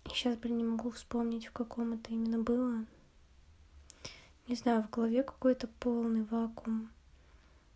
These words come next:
А нужно будет щас, типа, ещё послушать вчерашний выпуск, выложить. О, не знаю, очень сильно устала.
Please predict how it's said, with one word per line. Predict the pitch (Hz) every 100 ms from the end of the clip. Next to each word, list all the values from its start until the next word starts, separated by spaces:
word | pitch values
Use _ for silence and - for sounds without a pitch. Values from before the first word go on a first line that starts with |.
| - - - -
А | 220
нужно | 226 226
будет | 226 233 226
щас, | - 226 226 - - - - -
типа, | - - 240
ещё | 226 - 226
послушать | 240 - 233 - -
вчерашний | - 233 254 285 - 262
выпуск, | 254 - 247 -
выложить. | 247 247 247 233 247 - - - - - - - - - - - - - - - - - - -
О, | 254 233 226 214 202 - - - - - - - - - - - - - - - - - -
не | 240 226
знаю, | 226 226 214 214 214
очень | 214 - -
сильно | - 220 226 220
устала. | 220 - 226 220